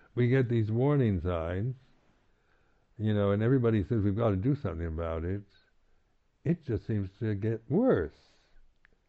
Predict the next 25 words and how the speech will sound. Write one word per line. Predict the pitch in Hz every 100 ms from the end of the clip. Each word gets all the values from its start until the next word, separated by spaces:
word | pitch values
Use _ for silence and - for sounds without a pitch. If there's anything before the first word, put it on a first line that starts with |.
| _ _ _ _ _ _ _ _ _ _ _ - _ _ _ _ _ _ _ - - _ _ -
You | 98
know, | 92 95 120
so, | 123 113 104 98 - _ _ _ _ _ -
you | 135
know, | 117 113
over | 113 113
all | 107 117
these | 110 107
years, | 135 139
by, | 92 110 101
you | 95 _ _ _
know, | 120 110
fifty | 196 - 117
years | 117 127 117
ago, | 98
I | 104
expected | 113 - 101 90 - 87 80
the | 92
world | 87 92 90 90 92 92 - - - -
to | 92
be | 92 92
much | 98 95 101
better | 135 123 80
by | 78 73
now. | 73 76